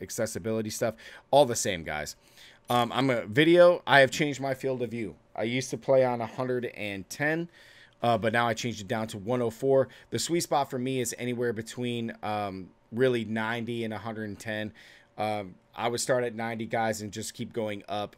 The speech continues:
Um, a lot of people play on a hundred and ten. That's totally up to you. For me, my perfect sweet spot was one oh four. I've messed around this, messed around with this all last season to try to figure out what my perfect field, field of view is.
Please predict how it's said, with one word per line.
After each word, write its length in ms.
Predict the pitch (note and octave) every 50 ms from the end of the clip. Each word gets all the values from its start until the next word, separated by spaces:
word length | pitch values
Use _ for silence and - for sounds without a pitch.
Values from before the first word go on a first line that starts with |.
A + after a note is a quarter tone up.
| _ _
Um, 200 | - F#2 F#2+ F#2
a 40 | G2+
lot 160 | G#2+ A2 A2+
of 60 | A2
people 180 | - A#2 G#2+ G2+
play 220 | - - A2+ A2
on 100 | G#2+ G#2
a 60 | G2+
hundred 220 | G2 A2+ G#2+ G2+ G2
and 100 | F#2 -
ten. 240 | - A2 G#2 G2+ G2
That's 160 | F2+ - -
totally 400 | - - C#3+ D3 C#3+ C3+ C3+ B2
up 80 | A#2 -
to 120 | - A#2
you. 200 | A2+ A2+ A2+ A2+ - - - - - - _
For 140 | - C3+
me, 180 | C3+ C#3+ D3+ D3
my 200 | C3+ C3+ B2+ B2
perfect 400 | B2 - - C3+ C3 - B2 A2
sweet 200 | - - C3 A#2+
spot 300 | A2+ - C3 A#2+ G2 E2+
was 160 | A#2 A#2 G#2
one 180 | G#2+ A2 A2+ A2+
oh 80 | G#2+
four. 380 | G#2 - - C3+ C#3 C#3 C#3 C3
I've 260 | F2+ F#2+ A#2+ A#2 G2+
messed 240 | A2 A2+ A2 - -
around 300 | A2 A2 G#2+ G#2 G#2 G#2
this, 400 | G#2 G2+ G2 - - - - - _ _ _
messed 340 | G#2+ G#2+ A2+ B2 A#2+ - -
around 340 | A2 F#2+ G#2+ G#2+ G#2+ G#2+ G2+
with 140 | G#2 - -
this 220 | A2 G#2 - - - -
all 200 | G#2 G2+ G2+ G#2
last 280 | G#2 G2 F#2+ F#2+ -
season 240 | - G#2 F#2+ F#2+ G#2
to 100 | F#2+ F#2+
try 220 | - - G#2 G2
to 40 | F2+
figure 300 | - - G#2 F2 F2+ G2
out 140 | F#2 F2+ F2+
what 160 | F2+ F#2+ D#2+
my 100 | F2 F#2
perfect 400 | F2+ - - G2+ F#2+ - F#2 -
field, 260 | - G#2 F#2+ F#2 E2+
field 240 | - - G#2 F#2+ F2
of 60 | F2
view 200 | E2 F#2+ G2 G2
is. 140 | F#2+ F#2+ -